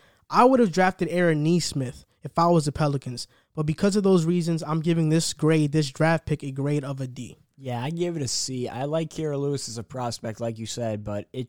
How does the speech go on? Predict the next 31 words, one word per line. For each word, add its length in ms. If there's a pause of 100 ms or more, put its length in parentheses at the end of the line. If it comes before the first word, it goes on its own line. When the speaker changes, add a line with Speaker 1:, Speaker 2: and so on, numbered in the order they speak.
Speaker 2:
this 320
fit 360
just 200
made 220
no 240
sense. 440
And 200
I 120
thought 220
there 120
were 100
better 380
options 600
on 200
the 60
board 340
for 160
them, 320 (560)
Nesmith 480
being 320
one 160
of 100
them, 460
and 260
a 60
couple 260
players 380
that 100
went 160
after. 340
But 280